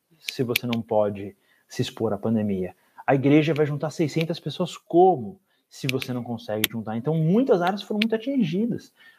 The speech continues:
ah, pela pandemia, não conseguiram se movimentar, mas eu ainda consigo ver, ouvir, aprender sobre Israel, eu ainda consigo participar da igreja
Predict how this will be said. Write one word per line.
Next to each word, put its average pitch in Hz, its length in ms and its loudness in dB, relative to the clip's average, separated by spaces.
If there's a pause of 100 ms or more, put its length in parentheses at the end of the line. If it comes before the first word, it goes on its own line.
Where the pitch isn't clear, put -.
(120)
ah, 117 160 0
pela 120 200 0
pandemia, 139 520 0 (720)
não 160 260 6
conseguiram 165 920 0
se - 180 -8
movimentar, 170 420 0
mas 156 220 2
eu 165 80 4
ainda 185 140 4
consigo 202 440 0 (200)
ver, 156 360 4
ouvir, 151 360 2
aprender 160 400 0
sobre 151 220 -2
Israel, 135 220 2
eu 135 60 4
ainda 156 160 0
consigo 156 240 0
participar 165 540 -4
da 180 80 -2
igreja 113 420 0